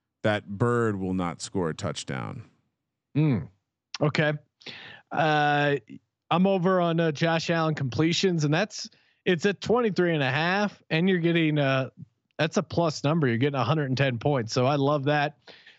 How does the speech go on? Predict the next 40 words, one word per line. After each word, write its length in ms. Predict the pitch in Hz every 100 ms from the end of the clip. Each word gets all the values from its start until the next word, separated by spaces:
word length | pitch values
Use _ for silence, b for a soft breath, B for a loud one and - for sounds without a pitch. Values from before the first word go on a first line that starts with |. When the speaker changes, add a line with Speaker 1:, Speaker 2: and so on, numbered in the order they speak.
| B B -
Speaker 2:
I'm 140 | 185
on 140 | 180
the 100 | 175
opposite 500 | 170 202 190 202 160
side 280 | - 185 165
of 80 | 165
you, 220 | 170 180
Ryan, 340 | 175 170 165 160
with 100 | 151
the 60 |
Diggs. 760 | 127 151 160 175 170 175 - - -
Thrive 340 | 165 160 170
has 240 | 170 170 151
it 120 | 139
set 200 | - 151
at 120 | 151
eighty-seven 540 | 151 151 143 156 143 139
and 140 | 127
a 60 | 123
half. 240 | 147 156
I'm 100 | 143
taking 280 | 156 143 139
the 140 | 131
over 400 | 143 147 143 139
on 200 | 131 131
his 200 | 127 110
yardage. 560 | 120 123 117 90 - - _ b b b b _
Speaker 1:
Yeah, 340 | 143 135 127 117
so 200 | 139 127
I'm 300 | 131 127 113
sticking 400 | - 143 131 117
there. 220 | 123 120
I 80 | 117
took 240 | 151 139
under 360 | 127 131 123 110
on 200 | 107 101
Diggs 340 | 113 110 98
and 220 | 101 98
the 60 | 92
yardage. 540 | 87 82 73 65 -